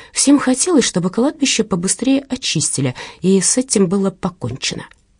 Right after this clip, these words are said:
Инспекция завершилась положительными выводами, но если оглянуться назад, то всё же каждый немного опасался. Соответственно, выпито было немало, распиляя за казённый счёт. Даже Шнайдер забыл про свои обиды,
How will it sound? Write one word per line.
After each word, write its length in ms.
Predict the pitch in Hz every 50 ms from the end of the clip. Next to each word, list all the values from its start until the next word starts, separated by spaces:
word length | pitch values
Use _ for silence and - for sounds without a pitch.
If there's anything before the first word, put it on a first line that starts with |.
| _ _ _ _ -
Инспекция 560 | 185 202 202 - - 294 349 349 - - 330
завершилась 540 | 277 214 180 170 156 - 175 185 233 285 -
положительными 680 | - 170 160 147 131 147 147 - - 185 214 208 165
выводами, 500 | 131 127 135 135 139 139 143 139 147 135 - - - - - - -
но 360 | 165 175 165 156 147 135 127
если 300 | 131 156 156 143 - 147
оглянуться 540 | 139 139 160 160 156 156 151 151 - 180 180
назад, 520 | 185 185 190 196 196 240 320 359 - - _ _ _ _ -
то 320 | - 262 254 247 233 220
всё 380 | 214 - - - - 339 370 330
же 180 | 220 160 160 147
каждый 440 | - - 269 302 269 202 180 180
немного 460 | 175 180 180 185 208 247 240 214 226 202 - - - - - -
опасался. 960 | - - 220 - _ - 220 196 - - - - - - - - - - - _ _ _ _ _ _ _ _ _ _ _ _
Соответственно, 720 | - - - 143 127 - 123 123 - - - 247 277 254
выпито 400 | 190 151 151 147 147 - - -
было 220 | 185 175 190 196 208
немало, 500 | 208 220 233 262 320 359 277 165 117 - - - - - - -
распиляя 640 | 170 180 180 156 - - 160 147 139 135 127 123
за 120 | 127 139 160
казённый 400 | 160 175 156 143 127 135 143 156
счёт. 340 | - - - 82 - - _ _ _ _ _ _ -
Даже 280 | 165 135 127 107 113 123
Шнайдер 560 | - - 147 139 139 135 151 190 285 359 339
забыл 300 | 240 208 156 135 135 123
про 140 | - 165 147
свои 260 | - - 123 120 127
обиды, 340 | 127 131 139 135 131 120